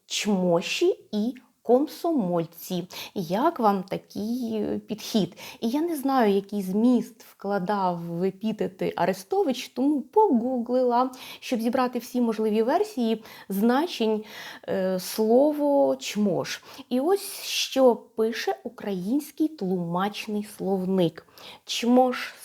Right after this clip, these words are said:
словотвір "чмошник", упосліджений, принижуваний, слабодухий чоловік, неохайний, зачупарений. От чому Олексій так висловлюється про молодь, яка має відмінні погляди від його?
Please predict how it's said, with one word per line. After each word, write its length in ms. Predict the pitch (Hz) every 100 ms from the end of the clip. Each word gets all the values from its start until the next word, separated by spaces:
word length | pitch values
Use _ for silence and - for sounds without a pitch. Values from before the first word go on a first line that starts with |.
| -
словотвір 560 | 285 302 285 175 180 -
"чмошник", 840 | - 220 170 160 - 247 254 254 _
упосліджений, 1040 | 311 285 262 - 196 180 165 180 202 226
принижуваний, 1120 | 220 - 262 254 202 180 175 185 196 208 220 220
слабодухий 800 | 214 202 175 202 165 302 - 302
чоловік, 640 | - 226 208 170 170 185 - - -
неохайний, 960 | 190 175 175 - 175 208 277 294 302 - - -
зачупарений. 1080 | - 175 240 - 302 - 196 175 170 170 180 - - - -
От 140 | 254
чому 400 | - 311 339 359
Олексій 520 | 285 214 214 - 285 247
так 360 | - 233 220
висловлюється 880 | 185 196 - 226 294 294 220 208 208
про 220 | 202 208
молодь, 480 | 208 202 285 320 254
яка 280 | 196 185 220
має 400 | 226 214 233 202
відмінні 680 | 185 185 214 240 220 190 190
погляди 640 | 190 254 320 233 208 196
від 180 | 202 185
його? 460 | 196 196 240 196